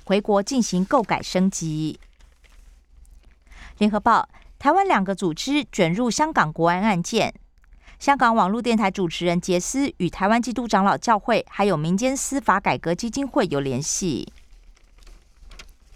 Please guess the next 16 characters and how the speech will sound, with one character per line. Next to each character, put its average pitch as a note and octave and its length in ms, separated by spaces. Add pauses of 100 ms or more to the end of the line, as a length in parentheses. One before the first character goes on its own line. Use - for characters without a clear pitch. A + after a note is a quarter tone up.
(400)
从 C#4 200
侧 F4 200
门 G#3 180
离 F#3+ 140
间， C4+ 400
傅 F4 180
昆 C#4+ 220
萁 F3+ 180
假 E3+ 220
释 G#3 180
出 F3+ 240
狱。 E3+ 300 (1800)
观 G4 180
塘 B3+ 220
环 G#3+ 200
评 F#3+ 320